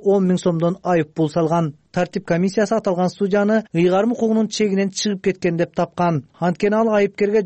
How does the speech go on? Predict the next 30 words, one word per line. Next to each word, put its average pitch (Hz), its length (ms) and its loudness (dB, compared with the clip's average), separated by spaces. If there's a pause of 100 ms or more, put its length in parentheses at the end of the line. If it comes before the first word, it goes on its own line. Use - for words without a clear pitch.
жумшак 196 400 -2
жаза 196 260 2
чектеген 196 520 -2
аз 190 180 2
келгенсип, 202 560 0
жабырлануучу 208 640 0
тарапты 233 400 -2
акчалай 214 420 0
айыпка 202 400 2
жыгууну 208 400 2
көздөп, 190 460 0
бир 160 160 0
эле 220 160 2
учурда 226 340 -2
тергөөчүнүн, 214 720 0 (100)
прокурордун 196 600 0
жана 233 180 2
соттун 214 560 -4
ролун 185 380 2
өзүнө 175 180 -2
алган. 175 300 0 (120)
Нарын 196 380 0
облустук 214 460 0
соту 226 340 -2
кийин 202 400 -2
Жоробекованын 202 720 0
аталган 196 380 -2
чечимин 185 500 -2
жокко 185 320 -2
чыгарган. 175 480 -2